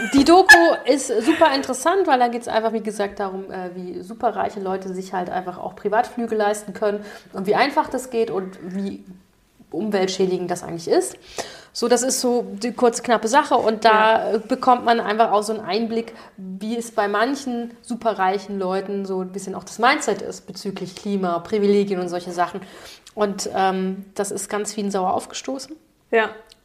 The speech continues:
Speaker 1: Und, ähm, dementsprechend haben wir dann gedacht, hey, das wäre doch einfach auch ein sehr interessantes Thema.
Speaker 2: Das mal durchzukauen.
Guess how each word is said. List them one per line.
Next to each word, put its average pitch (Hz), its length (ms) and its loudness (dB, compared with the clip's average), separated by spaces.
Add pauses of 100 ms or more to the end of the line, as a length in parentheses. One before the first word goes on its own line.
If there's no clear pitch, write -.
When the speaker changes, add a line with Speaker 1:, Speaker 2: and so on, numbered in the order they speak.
Speaker 1:
Und, 214 580 0
ähm, 185 360 0
dementsprechend 190 680 -4 (340)
haben 185 140 -8
wir 185 80 -2
dann 190 200 0
gedacht, 185 340 -4
hey, 196 80 -10
das 180 220 -8
wäre 190 100 -2
doch 185 80 -6
einfach 185 380 -10
auch - 180 -6
ein 196 160 -6
sehr 220 140 6
interessantes 208 480 -6
Thema. 175 300 0 (180)
Speaker 2:
Das 196 200 -6
mal 190 120 -4
durchzukauen. 185 800 -6